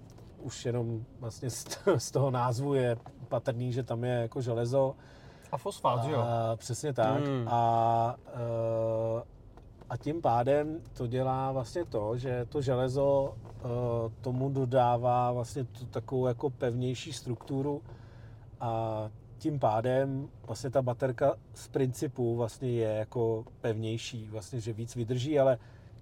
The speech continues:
Speaker 1: tím pádem zase na druhou stranu právě není schopná třeba dodat takový výkon,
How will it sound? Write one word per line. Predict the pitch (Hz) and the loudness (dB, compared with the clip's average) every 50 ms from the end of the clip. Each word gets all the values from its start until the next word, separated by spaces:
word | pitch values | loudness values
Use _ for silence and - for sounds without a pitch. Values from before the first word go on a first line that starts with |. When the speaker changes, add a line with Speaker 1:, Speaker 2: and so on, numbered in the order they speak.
| - | -10
Speaker 1:
tím | - 233 233 | -6 -6 0
pádem | 226 - 185 165 160 160 160 156 | 6 8 8 8 8 6 4 2
zase | 151 147 - - 175 156 | 2 2 4 4 4 4
na | 143 | 4
druhou | 131 135 139 143 156 147 | 4 4 4 4 4 2
stranu | 127 - 135 131 123 127 135 139 139 135 135 139 - - - | 0 0 0 2 2 2 2 2 2 0 0 -2 -8 2 4
právě | 127 131 123 131 131 139 139 127 117 117 123 | 6 6 6 4 2 2 2 2 2 2 2
není | 123 123 123 131 131 | 0 0 0 -2 -2
schopná | - - 143 127 - 135 131 120 117 | -4 -4 -8 -8 -8 -6 -6 -6 -6
třeba | 113 - 139 120 120 | -6 -6 -4 -2 -2
dodat | 117 120 113 113 117 117 | -2 0 -2 -2 -2 -4
takový | - 113 - - 127 117 | -4 -4 -2 0 0 0
výkon, | 110 123 135 - - 175 160 160 156 156 | 0 -2 -2 2 4 4 4 4 0 -4